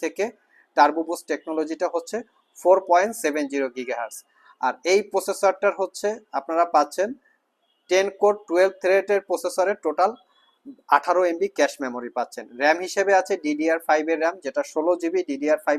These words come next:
এর আটচল্লিশশো বাসের। ল্যাপটপের ভিতরে দুইটা র্যামের স্লট আছে, একটা স্লটে ষোলো জিবি ইনক্লুড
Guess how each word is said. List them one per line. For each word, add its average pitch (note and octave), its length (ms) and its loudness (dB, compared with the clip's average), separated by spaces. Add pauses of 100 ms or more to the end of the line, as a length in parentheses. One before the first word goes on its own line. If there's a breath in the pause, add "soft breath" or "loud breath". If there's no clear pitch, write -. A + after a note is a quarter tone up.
এর D#3+ 120 2
আটচল্লিশশো D3+ 560 -6
বাসের। F3+ 260 -2 (520 soft breath)
ল্যাপটপের D3+ 460 0
ভিতরে E3 240 -2 (100)
দুইটা D3 240 -4
র্যামের D#3 320 -2
স্লট E3 220 -2 (100)
আছে, F#3 140 -6 (200)
একটা - 240 -6
স্লটে D3+ 360 0
ষোলো C#3 240 -2
জিবি C#3 160 -6 (160)
ইনক্লুড F3 320 -4